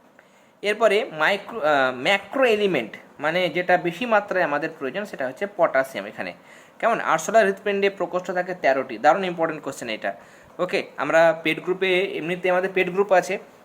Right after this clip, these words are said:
সেখানে ক্লাস নাইনের ফিজিক্যাল সায়েন্স, লাইফ সায়েন্স, হিস্ট্রি, জিওগ্রাফি নোটসগুলো আমরা দিই।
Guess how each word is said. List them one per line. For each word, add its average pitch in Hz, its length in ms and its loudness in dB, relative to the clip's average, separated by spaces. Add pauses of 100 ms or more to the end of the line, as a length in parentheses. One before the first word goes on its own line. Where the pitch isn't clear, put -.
(180)
সেখানে 175 260 0
ক্লাস 170 300 4
নাইনের 180 320 2
ফিজিক্যাল 175 320 -2
সায়েন্স, 170 300 -2
লাইফ 160 200 4
সায়েন্স, 165 320 0
হিস্ট্রি, 160 280 -6
জিওগ্রাফি 160 380 -4
নোটসগুলো 151 340 -2
আমরা 156 160 0
দিই। 143 200 -4